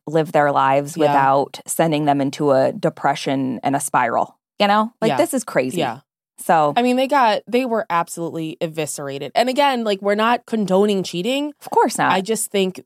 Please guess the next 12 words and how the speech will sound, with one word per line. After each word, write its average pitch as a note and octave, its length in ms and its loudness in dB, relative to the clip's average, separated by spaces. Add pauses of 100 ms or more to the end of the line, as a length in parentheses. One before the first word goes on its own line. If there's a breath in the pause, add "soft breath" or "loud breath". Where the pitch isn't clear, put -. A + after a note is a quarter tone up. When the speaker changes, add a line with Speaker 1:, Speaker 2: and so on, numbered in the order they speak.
(120)
Speaker 2:
the F3+ 180 0
punishment A#3+ 760 -2 (120)
of, F3 260 0
like, D3+ 320 0 (480)
berating F#3 680 2
these F3+ 180 -2
people E3 340 -6
to D#3+ 100 -8
the D3+ 100 -4
point E3 340 -6
where D#3+ 180 -4
they're D3+ 380 -4